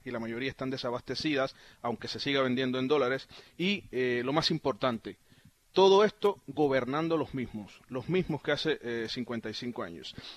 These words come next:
Yo creo que el, el problema del veinte de mayo, es decir, la reticencia oficial a la, a la celebración del veinte de mayo, en mi opinión, no es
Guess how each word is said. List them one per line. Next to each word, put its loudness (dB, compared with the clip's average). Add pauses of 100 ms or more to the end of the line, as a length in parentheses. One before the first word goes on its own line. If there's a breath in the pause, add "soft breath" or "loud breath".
Yo 0
creo 0
que 4
el, 4
el -2
problema 2
del 4
veinte 0
de 2
mayo, 4 (360 soft breath)
es -2
decir, 6
la 8
reticencia 2
oficial 2
a -6
la, -4
a -6
la -4
celebración -4
del -2
veinte 0
de 0
mayo, 0 (300 loud breath)
en 4
mi 6
opinión, 2
no 2
es 2